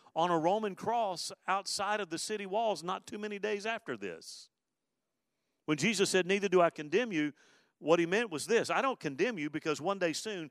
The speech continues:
I'll be condemned for you. I'm not gonna condemn you because I'm going to be condemned on your behalf." Galatians three thirteen says, "Christ became a curse for us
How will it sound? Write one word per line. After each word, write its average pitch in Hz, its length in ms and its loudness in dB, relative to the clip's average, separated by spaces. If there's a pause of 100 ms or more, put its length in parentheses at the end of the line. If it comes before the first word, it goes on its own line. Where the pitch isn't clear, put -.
(220)
I'll 170 220 -2
be 156 140 -6
condemned 143 720 -4
for 175 280 0
you. 85 220 -12 (2250)
I'm 214 100 0
not 269 100 4
gonna 170 140 4
condemn 131 400 0
you 180 100 -2
because 160 300 0
I'm 190 240 2
going 208 300 2
to 147 80 -4
be 139 140 -4
condemned 127 580 -8 (280)
on 135 160 0
your 139 120 0
behalf." 120 480 -4
Galatians 147 480 0
three 165 320 0 (200)
thirteen 170 400 2
says, 147 220 2
"Christ 175 380 0
became 151 280 -4
a 139 80 0
curse 226 360 0
for 127 180 0
us 123 300 2